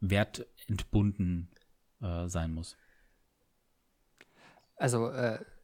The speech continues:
Speaker 2: nur noch mal, ich habe ja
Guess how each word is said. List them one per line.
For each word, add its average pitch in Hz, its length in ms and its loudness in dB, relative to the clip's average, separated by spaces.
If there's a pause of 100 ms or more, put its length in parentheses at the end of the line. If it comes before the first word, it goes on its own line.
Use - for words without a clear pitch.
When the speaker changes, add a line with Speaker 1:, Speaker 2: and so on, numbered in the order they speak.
(420)
Speaker 2:
nur 131 240 4
noch 139 100 6
mal, 120 480 4 (960)
ich - 300 -8
habe 123 220 2
ja 113 260 4